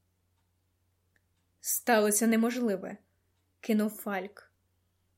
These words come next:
"Коли Гідеон і Гвендолін з'явилися у леді Тілні, на них уже чекали.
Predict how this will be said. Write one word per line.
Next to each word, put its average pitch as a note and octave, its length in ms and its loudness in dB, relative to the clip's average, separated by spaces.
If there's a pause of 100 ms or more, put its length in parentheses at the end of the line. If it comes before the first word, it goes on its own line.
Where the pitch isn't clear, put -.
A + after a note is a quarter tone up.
"Коли A#3 260 4
Гідеон A#3 520 2
і B3 100 -2
Гвендолін G#3+ 600 0
з'явилися A#3 540 0
у G#3+ 60 0
леді G#3 260 2
Тілні, G3+ 640 -4 (280)
на A#3 160 4
них G#3 220 2
уже A3 200 2
чекали. G#3+ 600 -4